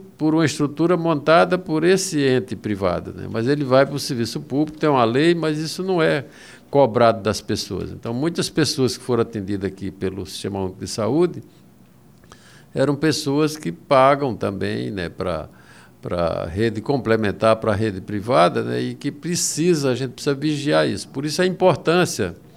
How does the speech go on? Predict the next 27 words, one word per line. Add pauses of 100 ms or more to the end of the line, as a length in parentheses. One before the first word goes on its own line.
(720)
de
eleger
os
seus
parlamentares,
porque
isso
depende
de
legislação, (480)
pra
acompanhar
também (720)
a,
a
medicina
privada,
né, (300)
porque (140)
são, (260)
é
muito
dinheiro
que
é
envolvido
nisso.